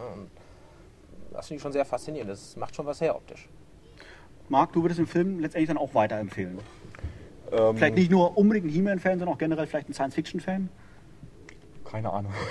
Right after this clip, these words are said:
Speaker 3: <laughs> Habe ich mir noch nie Gedanken drüber gemacht, ob ich diesen Film weiterempfehlen kann. Natürlich als, als He-Fan, meine, meine Freunde und Bekannten wissen, dass ich He-Fan bin und von daher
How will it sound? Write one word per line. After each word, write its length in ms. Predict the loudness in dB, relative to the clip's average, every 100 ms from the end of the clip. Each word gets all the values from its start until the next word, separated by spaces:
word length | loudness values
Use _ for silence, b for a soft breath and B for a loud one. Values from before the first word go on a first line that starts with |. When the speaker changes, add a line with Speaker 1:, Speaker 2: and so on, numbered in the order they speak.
| 6
Speaker 3:
<laughs> 1600 | 6 12 12 12 12 12 8 6 0 -4 -8 -12 -18 -18 -18 0
Habe 120 | 2
ich 80 | 4
mir 60 | 6
noch 80 |
nie 120 | 6 6
Gedanken 280 | 6 6
drüber 220 | 4 4 4
gemacht, 280 | 2 -2
ob 120 | -4 -6
ich 80 |
diesen 220 | -8 -10 -4
Film 460 | -2 -2 -4 0
weiterempfehlen 760 | 4 4 4 -2 0 0 0 -4 -12 -18 -20 -20 -20 -6
kann. 260 | 0 2
Natürlich 460 | 2 4 4 4 4
als, 240 | 2 2
als 260 | -2 -2 -4
He-Fan, 640 | -12 -10 0 2 2 0
meine, 300 | -2 -2 -2 -4 B B B B B
meine 200 | -2 -2
Freunde 320 | 2 4 6 4
und 100 | 0
Bekannten 360 | 0 0 2
wissen, 240 | 0 2 2
dass 120 | 2
ich 100 | 0
He-Fan 440 | -6 0 0 2
bin 240 | 2 2 0
und 200 | -4 -6
von 200 | -6 2
daher 520 | 6 8 8 6